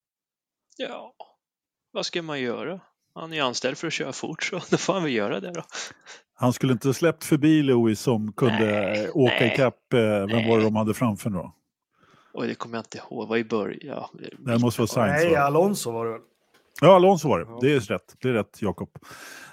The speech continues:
Speaker 2: Nej, men, eh, på något sätt så måste man ju ändå inse, han, de är anställda för att köra fort båda två.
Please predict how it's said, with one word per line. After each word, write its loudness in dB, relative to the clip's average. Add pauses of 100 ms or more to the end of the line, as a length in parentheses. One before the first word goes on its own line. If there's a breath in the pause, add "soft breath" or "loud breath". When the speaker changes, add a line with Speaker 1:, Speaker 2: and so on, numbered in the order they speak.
Speaker 2:
Nej, 4
men, 4
eh, 2 (840)
på 6
något 4
sätt 2
så -2
måste 2
man 2
ju 2
ändå 4
inse, 2 (320)
han, 0
de 4
är 6
anställda 2
för 2
att 4
köra 2
fort -6
båda 0
två. 0